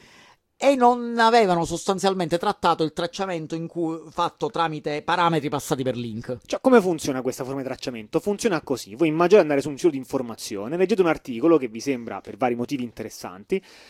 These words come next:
Speaker 2: e allora voi copiate l'indirizzo e lo passate a un amico vostro, ok? Cosa che si farà anche, no? Magari in automatico, le funzioni condividi, ma comunque il concetto è lo stesso.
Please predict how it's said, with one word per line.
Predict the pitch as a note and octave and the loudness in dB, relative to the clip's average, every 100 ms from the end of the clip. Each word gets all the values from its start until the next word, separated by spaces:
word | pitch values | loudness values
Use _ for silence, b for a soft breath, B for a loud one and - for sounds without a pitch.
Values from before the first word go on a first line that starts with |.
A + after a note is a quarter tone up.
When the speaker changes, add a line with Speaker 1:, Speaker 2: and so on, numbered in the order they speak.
| b | b
Speaker 2:
e | B3+ | 2
allora | A3 D3+ D3+ | 6 6 8
voi | F3 | 6
copiate | - E3 G#3 D#3+ | 8 6 6 6
l'indirizzo | F#3 A#3+ C#3+ - F#3+ G3+ | 4 2 0 4 2 4
e | F#3+ | 6
lo | A3+ | 6
passate | F3 - C#3 B2 D3 D#3 | 4 0 -4 0 0 0
a | - D3 - | 0 -4 -4
un | - D3+ | -12 -10
amico | C#3+ C3 A2+ | -8 -4 -2
vostro, | G2+ G2+ - A#2+ - | -4 -6 -6 -6 -6
ok? | A2+ - B2+ | -12 -2 -2
Cosa | B2+ B2 | 0 -2
che | A#2+ _ _ - | -2 _ _ -20
si | - | -18
farà | F#2 | -18
anche, | F#2+ G2+ | -18 -12
no? | G#2 | -12
Magari | G2+ A2+ | -10 -8
in | A#2 | -6
automatico, | A#2 B2+ C3 B2 | -4 0 2 2
le | B2 | 2
funzioni | B2+ B2 B2+ | -2 -8 -8
condividi, | A#2+ B2+ A#2+ B2+ C3 B2 | -6 -6 -6 -2 -2 0
ma | C3 | -2
comunque | C3 D3+ D#3 | 2 2 4
il | D3 | 2
concetto | D#3+ D3+ A#2 | 4 2 0
è | |
lo | G#2+ | -2
stesso. | - E2 - G#2+ | -6 -14 -14 -18